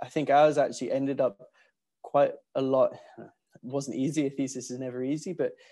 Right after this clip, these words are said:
it, it almost ended up a little, a little bit easier because we kind of did have that, um, a few days a week when working in retail, and it was something, you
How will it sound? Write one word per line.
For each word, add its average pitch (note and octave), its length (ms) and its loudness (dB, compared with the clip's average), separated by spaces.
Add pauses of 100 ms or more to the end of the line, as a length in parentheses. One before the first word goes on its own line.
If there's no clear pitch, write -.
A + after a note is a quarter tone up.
(260)
it, - 220 -2
it A#2 180 -2
almost E3 320 2
ended E3 180 4
up E3+ 140 2
a - 20 2
little, E3 400 2
a D#3+ 60 4
little E3 220 6
bit D#3 160 4
easier F#3 420 0
because C#3+ 320 -6
we C#3 100 0
kind C#3+ 240 -2
of C3 140 -4
did D3 280 2
have C3 340 0
that, C3 240 4 (560)
um, B2+ 480 0 (680)
a C#3 60 -2
few D3 200 6
days C3+ 240 6
a C#3 60 2
week C3+ 320 2
when C3 340 -4 (320)
working C3+ 360 0
in C3 100 -4
retail, C3+ 600 4
and B2 80 0
it - 80 -4
was - 100 -6
something, B2+ 380 -2
you B2+ 80 -8